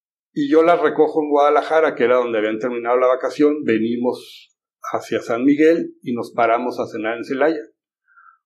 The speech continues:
¿Por qué te digo esto? En Celaya nos paramos a un restaurante de un amigo español, El Caserío se llamaba, y a la hora que entramos a cenar, de las pocas mesas, porque no era hora ni de comida ni de cena, era así como que media tarde,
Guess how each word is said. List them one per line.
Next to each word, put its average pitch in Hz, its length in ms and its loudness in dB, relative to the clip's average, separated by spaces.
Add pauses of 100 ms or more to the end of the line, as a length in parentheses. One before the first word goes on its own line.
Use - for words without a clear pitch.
(120)
¿Por 123 160 -8
qué 143 80 0
te 147 120 -2
digo 156 200 4
esto? 170 320 0 (120)
En - 100 -4
Celaya 147 440 2
nos 143 180 -2
paramos 151 520 0
a 127 40 -4
un 113 120 -6
restaurante 113 560 -2
de 110 40 -2
un 113 80 -4
amigo 151 520 0 (100)
español, 120 540 -4 (120)
El - 100 -12
Caserío 135 520 -2
se - 140 -4
llamaba, 139 320 0 (800)
y 104 60 -8
a 101 60 -4
la 117 80 0
hora 131 100 2
que 135 60 0
entramos 123 360 0
a 135 80 -4
cenar, 147 400 0 (140)
de 117 220 -2
las 107 220 -2
pocas 127 340 0
mesas, 131 320 -4
porque 113 240 -4
no 117 200 2
era 120 220 4
hora 120 220 2
ni 117 100 -2
de 98 140 -2
comida 101 400 -2
ni 104 100 -2
de 95 100 -2
cena, 117 300 0
era 107 120 4
así 107 180 -6
como 98 200 -4
que 95 160 -10
media 104 320 -4
tarde, 120 280 0